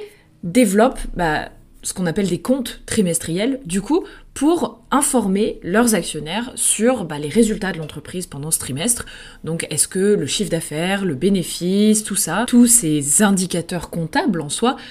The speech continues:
que sont-ils devenus pendant le premier trimestre de deux mille vingt-trois ? Est-ce qu'ils ont augmenté ? Est-ce qu'ils ont baissé ? Est-ce qu'ils sont restés stables ? Et cetera.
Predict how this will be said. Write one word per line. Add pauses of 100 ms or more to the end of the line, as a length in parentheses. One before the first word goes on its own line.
(200)
que
sont-ils
devenus (100)
pendant
le
premier
trimestre
de
deux
mille
vingt-trois ?
Est-ce
qu'ils
ont
augmenté ?
Est-ce
qu'ils
ont
baissé ?
Est-ce
qu'ils
sont
restés
stables ?
Et
cetera.